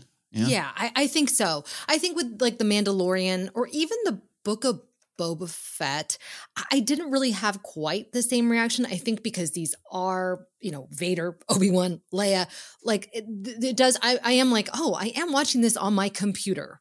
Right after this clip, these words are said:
Speaker 2: Like, <laughs> this is a little, a little different, right? And, and we grew up watching these, uh, I mean, even for the re-releases, watching them in the theater.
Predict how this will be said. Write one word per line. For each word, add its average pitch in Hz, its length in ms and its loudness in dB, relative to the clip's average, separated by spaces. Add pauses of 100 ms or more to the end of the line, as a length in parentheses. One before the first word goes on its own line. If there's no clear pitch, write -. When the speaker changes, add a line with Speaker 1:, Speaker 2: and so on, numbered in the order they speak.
(160)
Speaker 2:
Like, 165 220 -2
<laughs> - 300 0
this 302 640 4
is 381 120 4
a 285 80 2
little, 262 400 4 (460)
a 269 60 2
little 349 240 2
different, 294 580 2
right? 220 340 4
And, 240 340 0
and 240 280 0
we 247 120 0
grew 247 280 4
up 269 140 0
watching 240 500 0
these, 262 300 -2
uh, - 40 -8 (100)
I 247 240 -2
mean, 233 60 4 (120)
even 240 140 -2
for 294 140 0
the 302 80 2
re-releases, 214 580 2 (220)
watching 196 420 0
them 247 120 6
in 254 80 2
the 262 80 0
theater. 349 460 0